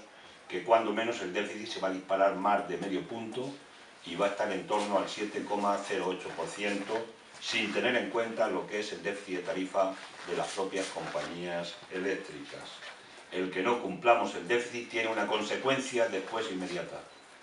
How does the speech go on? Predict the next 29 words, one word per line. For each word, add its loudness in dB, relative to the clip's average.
y 0
es 2
que 0
el 2
gobierno 2
provocará 4
de 0
nuevo 2
recortes, 4
salvo 6
que 0
fuera 4
política 0
de 2
mayores -2
ingresos, 0
que -2
no 0
parece 4
que -4
esté -4
previsto -2
por -2
parte 2
del -2
gobierno. 0
Decir 6
que 8
el, 0